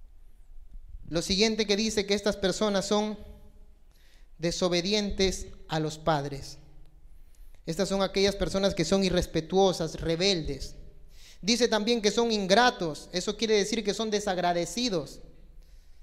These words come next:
Y por último, impíos, que se traduce como malvados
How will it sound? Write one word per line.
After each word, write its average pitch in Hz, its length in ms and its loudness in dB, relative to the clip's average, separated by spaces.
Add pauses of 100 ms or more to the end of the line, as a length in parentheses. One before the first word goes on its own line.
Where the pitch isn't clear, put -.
(760)
Y 180 120 -2
por 185 160 2
último, 214 320 2
impíos, 175 680 2 (180)
que 165 80 2
se 160 120 2
traduce 170 420 0
como 165 220 -2
malvados 180 800 0